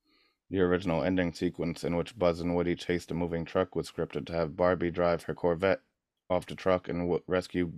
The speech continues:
Woody and Buzz from Sid's dog. Mattel, the company that owns Barbie character, declined on the basis that they thought the film would be a failure and they did not want Barbie to,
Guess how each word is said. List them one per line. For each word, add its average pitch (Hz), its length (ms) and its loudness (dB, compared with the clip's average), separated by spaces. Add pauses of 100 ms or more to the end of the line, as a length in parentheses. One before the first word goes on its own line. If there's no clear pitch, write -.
Woody 87 240 0
and 85 140 -2
Buzz 87 200 2
from 80 300 -4
Sid's 82 300 -8
dog. 78 420 0 (600)
Mattel, 92 380 6
the 92 80 4
company 92 400 2
that 85 100 4
owns 90 240 4
Barbie 87 380 4
character, 87 440 0
declined 90 560 2
on 85 220 0
the 82 60 -4
basis 87 400 -2
that 85 160 0
they 78 100 0
thought 85 240 0
the 80 80 -8
film 90 300 0
would 82 100 -4
be 85 120 0
a 76 80 0
failure 85 680 4
and 85 100 -2
they 85 60 2
did 85 160 0
not 90 240 2
want 85 220 -2
Barbie 85 380 2
to, 80 160 -2